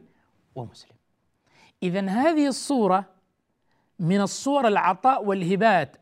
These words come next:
التي يخص بها الوالد أو الوالدة، إذا كان أحدهما ثريا أو ذا مال أو كذا، أن يخص أحد الأولاد بمزيد عطية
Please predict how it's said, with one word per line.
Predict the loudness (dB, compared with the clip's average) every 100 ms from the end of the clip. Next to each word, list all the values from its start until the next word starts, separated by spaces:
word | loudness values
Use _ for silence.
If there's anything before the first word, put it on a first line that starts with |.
| -6
التي | -4 -4 -4 -4
يخص | -2 -4 -4
بها | -4 -2 -2 -4 -6
الوالد | -6 0 6 6 4 -4 -14 _ _ _ _ _ -4
أو | -2
الوالدة، | 2 2 2 0 -6 -12 _ _ _ _ _ _
إذا | -12 -10
كان | -2 -2
أحدهما | 0 -2 -2 -2 -4 -2
ثريا | -2 -2 -2 -4
أو | -2 -2
ذا | -2 -2
مال | -2 -2 -2
أو | -4 0
كذا، | 0 0 -2 -8 _ _ _ _ -8
أن | -6
يخص | -6 -8 -10 -6 -4
أحد | -2 -2 0 0
الأولاد | -2 -4 -4 -2 0 2 0 -2 -12 _ _ _ -12
بمزيد | -2 0 0 0 2 2 2 0
عطية | 2 2 0 -2 0 2 0 0 0 -2